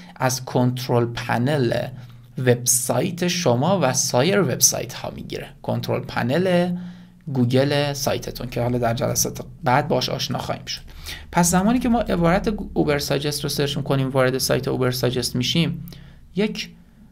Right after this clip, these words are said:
اه، وبسایتی برامون باز می‌شه اینجا. حالا زبانش رو بهتر روی انگلیس قرار، انگلیش قرار بدیم تا انگلیسی باشه و یک عبارتی رو سرچ بکنیم، مثلاً همون عبارت موبایل رو،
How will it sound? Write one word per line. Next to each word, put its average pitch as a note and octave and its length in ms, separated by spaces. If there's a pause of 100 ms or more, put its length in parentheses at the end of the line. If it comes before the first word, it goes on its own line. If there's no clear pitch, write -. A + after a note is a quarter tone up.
(200)
اه، A#2+ 420
وبسایتی C#3+ 580
برامون C3+ 400
باز A#2 260
می‌شه A#2+ 220
اینجا. B2 540 (520)
حالا B2 160
زبانش A#2+ 760
رو C3 160
بهتر A#2 500
روی A#2+ 200
انگلیس A#2 580
قرار، - 380
انگلیش C3 360
قرار F#3 240
بدیم F3 260
تا D#3 300 (1080)
انگلیسی A2+ 400
باشه E3+ 340 (1120)
و B2+ 120
یک D#3 240
عبارتی B2+ 640
رو D3+ 380
سرچ - 440
بکنیم، - 360 (480)
مثلاً C3 360
همون D3 420
عبارت A#2+ 420
موبایل C3+ 600
رو، - 80